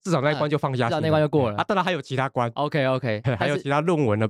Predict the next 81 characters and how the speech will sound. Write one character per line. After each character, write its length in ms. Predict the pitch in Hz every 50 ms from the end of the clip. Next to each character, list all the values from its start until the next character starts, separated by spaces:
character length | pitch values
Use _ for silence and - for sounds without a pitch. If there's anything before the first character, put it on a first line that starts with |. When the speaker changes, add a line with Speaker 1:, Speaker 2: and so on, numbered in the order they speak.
| -
Speaker 2:
但 80 | - - -
是 80 | 113 123
Speaker 1:
我 60 | 120
那 220 | 117 135 147 143 143
一 20 |
些 180 | - - 139 139
吼， 160 | 139 113 98
也 80 | 101
是 140 | 98 101 127
都 260 | 117 135 127 127 127 185 -
弄 200 | 143 147 131 113
了 60 | 104
很 80 | 104 113
久 180 | - - 95 87
这 60 | 95
样。 120 | 95 92
Speaker 2:
所 120 | - - 165
以 20 |
至， 160 | 143 - 214
至 180 | 180 - 208 196
少 240 | 147 147 120 107 107 104
这 100 | - 110
个 240 | - 107 104 95 - _ _
英 140 | 156 160 160
文 120 | 156 135
的 80 | 120 110
门 120 | 107 110 113
槛 160 | - 95 90
是 120 | - 120
过 200 | 117 - 120 101
关 200 | - - 90 87
了。 80 | 87 90 - -
Speaker 1:
是 60 | 120
有 100 | 113 101
过 140 | - 110 104
关 20 |
的。 60 | 143
Speaker 2:
所 0 |
以 40 | 131
大 40 | 131
家 60 | 127
看， 100 | - 131
看 140 | 117 123 120
到 180 | 113 117 110 104
这 120 | - 120
个 100 | 107 104
崇 180 | - - 113 113
佑 200 | 127 131 113 98
学 160 | - 107 101
长， 200 | 101 98 92 117 - _
哎， 120 | - 90 85
过， 140 | - - 131
顺 160 | 123 - 131
利 60 | 120
过 140 | 113 - 107
关， 180 | - 107 101 98 110 - _ _ _ _ _
但 120 | - 113 113
洛 160 | 127 147 135
伊 60 | 131
就 100 | 123 131
是 80 | 117 117
没 120 | 113 120
有 120 | 135 117 101
顺 160 | - 135 117
利 80 | 113
过 140 | 110 - 123
关 220 | 107 - 110 101 101
那 100 | 104 101
个。 140 | - - - - _ _ -
哎， 60 | 285 247
Speaker 1:
嗯。 80 | 214 -
Speaker 2:
那， 80 | 392 392 403
那 40 |
你 80 | 359 240
论 140 | 214 311 254
文 100 | 202 180
题 140 | - 156 180
目 100 | 214 170
写 140 | - 120
什 140 | 113 - - -
么？ 80 | -